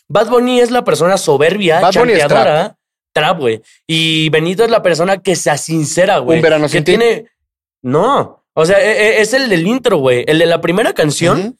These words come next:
Speaker 1: él es Benito, güey. El que, el que te canta Gracias por nada es
Speaker 3: Ajá.
Speaker 1: Benito, güey. Este, hay una dualidad
Speaker 3: No,
Speaker 1: ahí. O
Speaker 3: yo,
Speaker 1: sea,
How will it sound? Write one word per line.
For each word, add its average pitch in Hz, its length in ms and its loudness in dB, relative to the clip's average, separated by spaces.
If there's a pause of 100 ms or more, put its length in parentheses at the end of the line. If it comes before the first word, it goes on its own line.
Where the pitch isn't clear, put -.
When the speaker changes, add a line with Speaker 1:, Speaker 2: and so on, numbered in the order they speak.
(400)
Speaker 1:
él 202 160 2
es 247 80 -2
Benito, 202 400 0
güey. 127 320 -2 (240)
El 175 140 0
que, 185 100 -2
el 175 260 -2
que 180 120 -2
te 180 180 -4
canta 214 560 2
Gracias 185 340 0
por 156 220 -2
nada 190 320 0
es 185 100 0
Speaker 3:
Ajá. - 100 -4
Speaker 1:
Benito, 202 380 0
güey. 123 320 -2 (260)
Este, 135 680 0
hay 170 140 0
una 254 160 0
dualidad 175 500 0
Speaker 3:
No, 180 60 2
Speaker 1:
ahí. 190 240 0
O 147 80 0
Speaker 3:
yo, 180 80 0
Speaker 1:
sea, 151 160 0